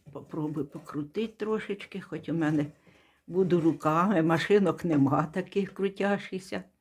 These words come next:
Ну, ось така. Щас і збоку вам покажу. Квіточка не дуже велика. Отакий бігліпчик. Рядом я теж давно мріяла за такого.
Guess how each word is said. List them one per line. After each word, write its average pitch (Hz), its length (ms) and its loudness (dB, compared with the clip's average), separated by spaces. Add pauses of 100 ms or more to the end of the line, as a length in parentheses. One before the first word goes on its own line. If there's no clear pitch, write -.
(760)
Ну, 185 220 -2
ось 160 220 -2
така. 147 400 -6 (540)
Щас 151 380 -6
і 156 80 2
збоку 180 480 0
вам 185 200 0
покажу. 185 680 0 (1120)
Квіточка 254 520 0
не 269 180 10
дуже 160 380 0
велика. 151 600 0 (1300)
Отакий 175 500 -2
бігліпчик. 151 880 0 (920)
Рядом 202 640 2
я 180 120 4
теж 202 460 0
давно 208 400 0
мріяла 208 540 4
за 190 160 2
такого. 208 600 2